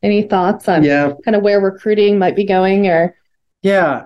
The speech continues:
Speaker 2: great question. I think about it a lot, and there's really no way to tell, right?
Speaker 1: No.
Speaker 2: But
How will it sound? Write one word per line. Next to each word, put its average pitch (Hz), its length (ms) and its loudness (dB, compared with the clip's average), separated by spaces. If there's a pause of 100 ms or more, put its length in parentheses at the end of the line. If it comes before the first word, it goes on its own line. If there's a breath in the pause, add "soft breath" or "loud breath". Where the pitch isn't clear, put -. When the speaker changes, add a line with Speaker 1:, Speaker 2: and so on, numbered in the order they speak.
Speaker 2:
great 196 280 -2
question. 139 400 -4
I 196 80 0
think 226 240 0
about 160 200 0
it 143 60 2
a 131 60 0
lot, 127 280 0
and 202 120 2
there's 226 160 0
really 226 160 2
no 170 140 0
way 151 120 2
to - 80 -8
tell, 120 320 -2
right? 135 360 0
Speaker 1:
No. - 140 -2
Speaker 2:
But 156 360 0